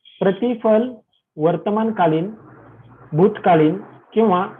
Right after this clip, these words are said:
भविष्यकालीन असू शकते. म्हणजे काय? भारतीय करार कायद्यातील तरतुदीनुसार प्रतिफल वर्तमान, भूतकाळ किंवा भविष्यकालीन स्वरूपाचे असू शकते. मात्र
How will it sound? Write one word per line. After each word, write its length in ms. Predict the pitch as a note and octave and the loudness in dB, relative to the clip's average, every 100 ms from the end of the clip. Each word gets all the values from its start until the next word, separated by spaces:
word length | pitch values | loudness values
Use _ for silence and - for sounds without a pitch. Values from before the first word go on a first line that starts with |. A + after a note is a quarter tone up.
| - | -10
भविष्यकालीन 800 | D3+ D#3+ G#3 G#3+ - A#3 E3+ F#3+ | 0 2 2 0 -2 0 2 0
असू 300 | G3 C3+ F3 | -2 -4 -4
शकते. 480 | F3+ G3+ - G#2 - - _ _ _ _ | -2 -4 -4 -8 -8 -18 _ _ _ _
म्हणजे 300 | F#3+ G#3+ B3+ | 0 4 4
काय? 240 | A#3 D3 G3 - _ _ _ | 4 2 -2 -10 _ _ _
भारतीय 580 | D#3+ E3+ G3 G#3 B3+ C4+ | 0 2 2 0 -2 -2
करार 300 | C4 F#3 F#3+ | 0 2 2
कायद्यातील 760 | G3 F3 D#3+ F#3+ D#3+ C#3+ G3 - _ _ _ _ | 4 4 4 2 2 -2 -4 -10 _ _ _ _
तरतुदीनुसार 880 | F3+ F3+ G#3+ A3 A3 F3 - C3+ C#3 - _ _ - | 2 4 4 4 4 2 0 -2 -2 -8 _ _ 0
प्रतिफल 540 | G#3+ G#3+ A#3+ A#3 A#3+ | 0 0 -2 2 2
वर्तमान, 680 | G#3+ E3+ F3+ G#3 G3 F#3+ G#3 G#3+ _ _ _ D#3+ | 2 0 0 0 2 0 -2 -8 _ _ _ 0
भूतकाळ 480 | F3 F3+ G#3 F3+ F#3 A3 - _ _ | 0 2 2 4 2 -2 -18 _ _
किंवा 420 | A3 A3 F#3+ A3+ A3+ | 2 4 4 0 -2
भविष्यकालीन 720 | D#3+ F#3 A3 - A#3+ G3+ A3 | 2 2 2 2 2 4 2
स्वरूपाचे 460 | G#3+ D#3+ D#3+ F3 G#3+ | 2 0 2 0 0
असू 280 | D#3 - F3+ | -2 0 -2
शकते. 400 | G3 G3+ C#3 - _ _ _ _ _ _ | -2 -6 -10 -10 _ _ _ _ _ _
मात्र 520 | E3 F3+ G3 F#3+ D#3 | 0 0 2 2 2